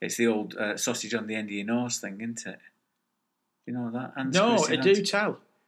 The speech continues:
Speaker 1: <laughs> It's Hans Christian Andersen.
Speaker 2: Oh,
Speaker 1: I think
Speaker 2: yeah.
Speaker 1: it is.
Speaker 2: Did he have a
Speaker 1: He,
Speaker 2: sausage
Speaker 1: he
Speaker 2: on the end of
Speaker 1: wanted
Speaker 2: his
Speaker 1: a,
Speaker 2: nose?
Speaker 1: he wanted a sausage.
Speaker 2: Yeah.
Speaker 1: And his wife said, he could have any wish.
Speaker 2: Yeah.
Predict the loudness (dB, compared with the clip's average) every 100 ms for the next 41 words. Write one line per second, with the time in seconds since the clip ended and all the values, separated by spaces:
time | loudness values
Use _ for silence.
0 | -8 -6 -4 -4 2 2 2 -10 -16 -12
1 | -10 -10 -14 -8 -6 -6 -6 -8 -2 2
2 | 2 2 -2 4 6 6 4 6 6 4
3 | 2 2 2 0 -2 -6 -8 -10 2 4
4 | 6 6 4 2 0 -2 -8 _ _ -2
5 | 0 4 6 6 4 6 8 6 4 4
6 | 4 2 2 6 6 4 2 2 2 2
7 | 0 -4 -6 -8 -14 _ _ -2 -2 -4
8 | _ _ _ _ _ 0 2 2 0 0
9 | -2 -2 -4 -6 _ _ _ -4 0 2
10 | 6 6 6 4 4 4 2 -4 -6 -10
11 | -2 0 0